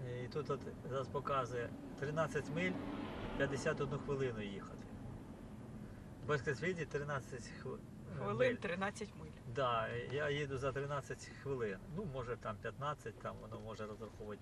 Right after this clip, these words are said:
Speaker 1: Ну, хай там до двадцяти, не більше. В час пік воно розраховує. А тут, ну, може, ще це час пік, шістнадцять, вісі-,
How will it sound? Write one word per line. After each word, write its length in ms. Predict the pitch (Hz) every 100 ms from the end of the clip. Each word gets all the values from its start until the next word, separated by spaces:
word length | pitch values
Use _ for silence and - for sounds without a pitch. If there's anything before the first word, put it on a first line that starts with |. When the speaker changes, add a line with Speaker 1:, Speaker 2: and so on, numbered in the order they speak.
| 123
Speaker 1:
Ну, 60 |
хай 220 | 120 147 131
там 180 | 110 104 - - - - - - - - 127
до 120 | 151
двадцяти, 520 | 143 143 - 127 120
не 120 | 117 117
більше. 440 | 120 101 - - - - - - - - - - - - - - - - - - - 170
В 40 |
час 240 | - 127 -
пік 240 | 131 117
воно 160 | 117 113
розраховує. 680 | 104 104 - 110 101 101 98 - - - - - -
А 100 | 113
тут, 240 | 110 170 - 127
ну, 160 | 156 135 - 190
може, 260 | 131 135 127
ще 160 | -
це 160 | 117 -
час 260 | - 123 -
пік, 280 | 202 202
шістнадцять, 520 | - 120 - 120 - - -
вісі-, 260 | 127 -